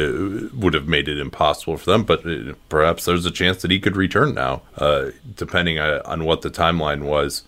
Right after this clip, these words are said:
Uh, the conference finalists and champion, I actually had the Lakers against Houston because my thought was that Houston would be the one seed and the Clippers would be ha-, only have fifty-two wins and would be in the four five.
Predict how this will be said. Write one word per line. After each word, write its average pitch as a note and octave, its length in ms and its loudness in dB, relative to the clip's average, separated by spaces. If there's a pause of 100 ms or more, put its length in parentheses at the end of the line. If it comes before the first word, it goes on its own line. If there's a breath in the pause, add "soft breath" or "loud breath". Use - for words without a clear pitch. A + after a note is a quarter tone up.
(100)
Uh, F2 240 2 (140)
the G#2+ 520 4 (120)
conference E3+ 580 2
finalists D3 640 2
and G#2+ 160 0
champion, B2+ 520 0 (160)
I C#3 140 4
actually E3+ 360 0
had A#2 260 2
the G2 100 -2
Lakers D#3+ 580 2
against G2+ 540 0
Houston F2 760 2 (160)
because G2+ 420 0
my A2 320 4
thought F#2+ 500 2
was D#2+ 680 0 (140)
that F#2 360 2
Houston C3+ 480 2
would A#2 120 2
be A2 140 2
the F#2+ 120 4
one F#2 360 4
seed D2 520 -8 (140)
and F2 560 2 (160)
the F#2 180 -2
Clippers A2 680 2
would E2+ 200 -4
be E2+ 480 0 (140)
ha-, G#2 260 0
only A2 240 2
have F2 140 2
fifty-two F#2 440 0
wins F2 260 2
and D#2+ 120 0
would D#2 120 -2
be F2+ 140 2
in D#2+ 120 2
the D2 80 0
four D#2 280 0
five. C2+ 340 -4